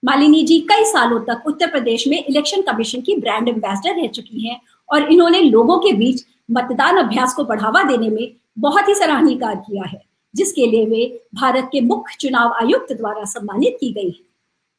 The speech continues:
भारत के लोक संगीत को लोकप्रिय बनाने के लिए, उनके अथक परिश्रम के लिए श्रीमती मालिनी अवस्थी जी को वर्ष दो हज़ार सोलह में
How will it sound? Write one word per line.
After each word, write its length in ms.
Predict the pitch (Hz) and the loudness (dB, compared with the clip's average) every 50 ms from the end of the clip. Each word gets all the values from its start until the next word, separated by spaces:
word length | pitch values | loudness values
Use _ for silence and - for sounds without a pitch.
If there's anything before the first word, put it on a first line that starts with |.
| _ _ _ _ _ _ _ _ _ _ | _ _ _ _ _ _ _ _ _ _
भारत 560 | 175 - 262 339 330 370 370 415 427 427 - - | -12 -2 0 2 2 4 2 2 0 0 -2 -2
के 280 | 339 247 202 - - - - _ _ 226 | 0 0 0 0 -4 -10 -18 _ _ -2
लोक 280 | 226 277 339 403 453 | 0 2 2 2 2
संगीत 500 | - - 349 320 294 277 285 339 440 - - - | 0 0 2 4 4 6 6 4 4 2 0 -6
को 240 | 254 214 185 - - _ - | -6 -6 -8 -10 -14 _ -6
लोकप्रिय 600 | 226 269 294 285 294 - - - 349 392 466 440 | -2 -2 -2 -2 -4 -6 -8 -2 0 0 0 2
बनाने 420 | 302 294 247 240 233 240 277 339 | 0 0 0 0 0 2 0 0
के 180 | 330 - 311 254 | 0 -2 -4 -2
लिए, 260 | 240 214 208 190 - - _ _ _ _ _ _ _ _ _ _ | -2 -2 -4 -4 -6 -12 _ _ _ _ _ _ _ _ _ _
उनके 440 | - 330 349 349 339 - 440 466 - | 0 2 2 2 2 0 0 0 0
अथक 500 | - - - - - - - 494 - - - | -4 -2 -4 -4 -4 -4 -8 -10 -10 -4 -4
परिश्रम 480 | 294 269 294 285 - - 415 427 427 | -2 -2 -2 -4 -4 -2 -2 -2 0
के 160 | - - 254 | 0 0 -2
लिए 320 | 226 208 196 190 - - _ _ _ _ _ _ _ | -2 -2 -4 -6 -8 -12 _ _ _ _ _ _ _
श्रीमती 460 | - 392 392 415 403 392 359 370 381 | -6 -4 -4 -2 -2 -2 0 0 0
मालिनी 400 | 370 311 294 294 294 302 285 294 | 2 2 2 2 2 0 0 0
अवस्थी 360 | 294 277 294 294 - - 330 330 | 0 -2 -2 -4 -2 0 0 2
जी 180 | - 339 359 | 2 2 0
को 160 | - - 226 202 196 208 240 | 0 -2 -6 -8 -8 -6 -4
वर्ष 260 | 277 302 294 - 277 | -4 -4 -4 -6 -6
दो 200 | 233 294 311 302 | -6 -4 -4 -4
हज़ार 300 | 277 269 269 262 262 269 | -4 -2 -2 -2 -2 -2
सोलह 360 | - - 381 403 359 247 208 | -4 -4 -2 -2 0 0 -2
में 140 | 202 196 | -2 -6